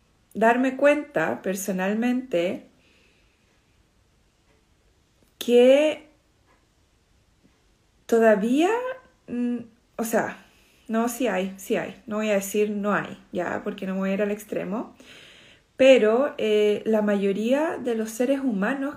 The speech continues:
que conozco, la mayoría, hay un porcentaje que sí experimenta amor, sí, sí, sí, sí, pues, lo he visto.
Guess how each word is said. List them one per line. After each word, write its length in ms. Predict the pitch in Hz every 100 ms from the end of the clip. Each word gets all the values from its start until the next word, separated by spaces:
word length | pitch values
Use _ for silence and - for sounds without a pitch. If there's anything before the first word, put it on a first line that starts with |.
| -
que 120 | 226
conozco, 760 | 208 190 285 - - 220 370 262
la 80 |
mayoría, 640 | 214 214 220 220 180 254 - - _ _ _ - - - - _
hay 160 | - 262
un 80 | 277
porcentaje 540 | 277 277 254 262 262
que 100 | 254
sí 140 | 247 220
experimenta 560 | - 214 185 165 -
amor, 160 | - -
sí, 220 | - 196
sí, 260 | - 202 -
sí, 340 | - - 226 -
sí, 140 | -
pues, 180 | - - - _ _ _ 208 196 -
lo 120 | 208
he 60 |
visto. 260 | 196 196 -